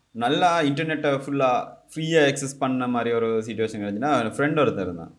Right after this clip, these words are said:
நான் வந்துட்டு அவன் தான் ஒரு Pentium டூ கம்ப்யூட்டர் ஒண்ணு வாங்கிட்டான் அவனோட வீட்ல. அந்த டைம், இப்ப நான் சொல்லியிருக்கிற டைம், ஆ, அப்ப அங்க வந்துட்டு இன்டர்நெட் கனெக்ஷனோட ரவுட்டர் இருக்கும், எஸ் எல் டி router, internet connection, the proper internet with computer, right?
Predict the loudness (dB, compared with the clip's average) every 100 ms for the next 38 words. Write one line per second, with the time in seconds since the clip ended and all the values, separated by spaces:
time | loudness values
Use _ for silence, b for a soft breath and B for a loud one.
0 | -14 -10 -8 -8 -6 -4 -4 -2 -2 -2
1 | -2 -2 -2 -2 -2 -6 -2 -2 -2 -2
2 | -4 -4 -6 -6 -8 -8 -20 _ _ -10
3 | -4 -4 -4 -8 -14 -18 _ _ _ _
4 | _ _ -6 -2 0 0 0 -2 -4 -2
5 | -2 -2 -2 -4 -6 -8 -8 -8 -4 -2
6 | -2 -2 -2 0 0 0 0 0 0 -2
7 | -2 0 0 0 0 -2 -2 -2 -4 -6
8 | -14 _ -6 0 0 2 0 0 -2 -4
9 | -6 -14 _ -14 -10 -2 0 2 2 2
10 | 2 2 0 0 -2 -2 -2 -4 -6 -6
11 | -4 -2 0 2 2 2 0 0 -4 -12
12 | -12 -8 -4 -2 0 -2 -4 -8 -18 _
13 | _ _ _ _ -6 -4 -4